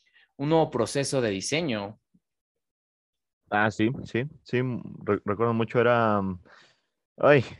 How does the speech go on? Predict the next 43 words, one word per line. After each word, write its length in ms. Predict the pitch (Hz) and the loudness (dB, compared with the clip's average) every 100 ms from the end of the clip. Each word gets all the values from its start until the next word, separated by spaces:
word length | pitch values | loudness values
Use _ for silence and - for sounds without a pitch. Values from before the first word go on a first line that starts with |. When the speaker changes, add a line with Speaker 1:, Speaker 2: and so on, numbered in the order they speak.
| - | -2
Speaker 2:
eh, 440 | 113 113 113 113 113 | 2 4 4 4 6
era, 200 | 143 - | 4 6
era 280 | 151 165 160 | 8 10 8
referente 560 | 123 117 117 123 139 | 6 2 2 2 4
a 40 | 143 | 2
una 180 | 147 151 | 2 0
cimentación, 540 | - 107 95 98 123 | 0 0 0 -2 -2
si 80 | 147 | 2
no 80 | 160 | 4
mal 140 | 180 | 4
recuerdo, 340 | 131 123 110 95 - - _ | 4 4 4 2 -4 -18 _
este, 760 | - 123 120 - - 123 120 120 _ - | 4 6 6 2 4 6 6 2 _ 4
pero, 220 | 135 131 110 | 6 6 6
pero 180 | 131 | 6
sí, 140 | 135 190 180 | 6 4 4
o 120 | 143 | 2
sea, 300 | 147 143 139 | 6 6 6
mm, 640 | 135 131 131 127 127 127 - - | 4 0 0 -2 -4 -8 -12 0
ah, 140 | - 190 | 4 6
no, 240 | 190 170 | 8 8
estás 240 | 117 170 196 | 6 4 4
hablando 220 | 185 190 | 6 6
del 100 | 107 | 4
proceso, 340 | 104 139 120 | 4 4 2
espérate, 440 | 101 135 113 95 87 | 2 2 0 -2 -6
me, 200 | 87 98 | -4 -4
me 200 | 104 110 | 0 0
perdí 280 | 92 113 131 | 2 2 2
demasiado. 500 | 139 120 92 120 107 | 2 2 2 -2 -2
Speaker 1:
Proceso, 540 | 135 135 - 160 143 | 0 -2 0 -4 -4
¿no? 100 | 123 139 | -4 -2
De 100 | 131 | -2
las 160 | 107 | -4
cimentaciones. 600 | 110 107 101 107 139 113 _ - - | -8 -12 -10 -8 -8 -8 _ -20 -8
El 120 | 123 | 4
Speaker 2:
Sí, 140 | 165 | 8
sí, 120 | 170 180 | 8 10
no, 140 | 175 | 10
no, 220 | 170 160 | 8 8
Speaker 1:
proceso, 20 | |
Speaker 2:
per-, 260 | 127 - - | 6 0 0
perdón, 260 | 113 107 107 | 2 2 2
perdón. 280 | 95 101 | 0 -2